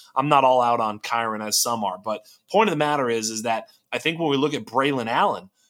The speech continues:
if he doesn't run fast, like, I'm,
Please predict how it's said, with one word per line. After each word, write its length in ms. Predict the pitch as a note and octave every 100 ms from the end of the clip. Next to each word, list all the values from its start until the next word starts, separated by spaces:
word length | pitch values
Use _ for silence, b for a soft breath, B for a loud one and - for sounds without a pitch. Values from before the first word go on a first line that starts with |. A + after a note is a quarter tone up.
| _ _ _ _ -
if 140 | A#2+
he 100 | G3+
doesn't 300 | G#4+ D#4+ D3
run 220 | D3+ D#3
fast, 600 | - G2+ - - - - _ -
like, 280 | A#2+ B2+ _ -
I'm, 380 | D#3 F#3+ F3